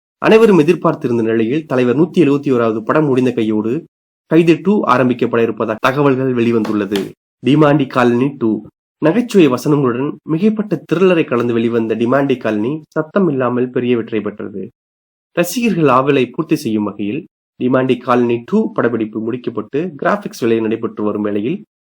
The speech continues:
அடுத்த வருட தொடக்கத்தில் படம் வெளியாகியுள்ளது. அருள்நிதிக்காக உதயநிதி நிச்சயமாக இந்த படத்தை கொஞ்சம் மெருகேற்றி விடுவார் என்றும் எதிர்பார்க்கப்படுகிறது. விடுதலை டூ. இயக்குனர் வெற்றிமாறன் இயக்கத்தில்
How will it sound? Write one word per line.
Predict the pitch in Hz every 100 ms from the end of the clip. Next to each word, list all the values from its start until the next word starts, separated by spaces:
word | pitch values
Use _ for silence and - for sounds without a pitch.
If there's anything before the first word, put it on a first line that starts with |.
| _ _
அடுத்த | - 160 220 185
வருட | 147 147
தொடக்கத்தில் | 151 139 - 123 120
படம் | 120 117
வெளியாகியுள்ளது. | 107 110 107 104 98 113 117 117 _ _ _ - 120
அருள்நிதிக்காக | 160 208 170 131 127 117
உதயநிதி | 120 143 175 127 156
நிச்சயமாக | 156 156 - 190 143 143
இந்த | 131
படத்தை | 120 117 131
கொஞ்சம் | 123 113 113
மெருகேற்றி | 127 143 147 123
விடுவார் | 110 110 110
என்றும் | 107 156 226
எதிர்பார்க்கப்படுகிறது. | 143 120 110 104 104 104 101 101 104 101 _ _ _ -
விடுதலை | 139 139 131 151
டூ. | 147 107 - _ _ _ _ _
இயக்குனர் | - 190 214 180 143
வெற்றிமாறன் | 147 240 220 175 139
இயக்கத்தில் | 123 123 113 123 151